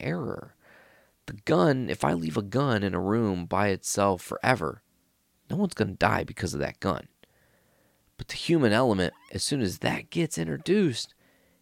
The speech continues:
it changes everything. So again, what I, what I was saying about the,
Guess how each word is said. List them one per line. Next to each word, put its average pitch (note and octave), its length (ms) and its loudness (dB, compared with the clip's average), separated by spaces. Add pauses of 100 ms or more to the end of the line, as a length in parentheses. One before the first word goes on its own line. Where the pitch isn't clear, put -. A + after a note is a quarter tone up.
it - 140 -14
changes C#3+ 540 0
everything. E2 600 -2 (840)
So G#2+ 240 4
again, G#2 300 2
what A#2 100 4
I, A2+ 160 4
what A#2 240 2
I A2+ 80 8
was G#2 140 4
saying F#2+ 280 2
about F2 380 2
the, D#2+ 460 -4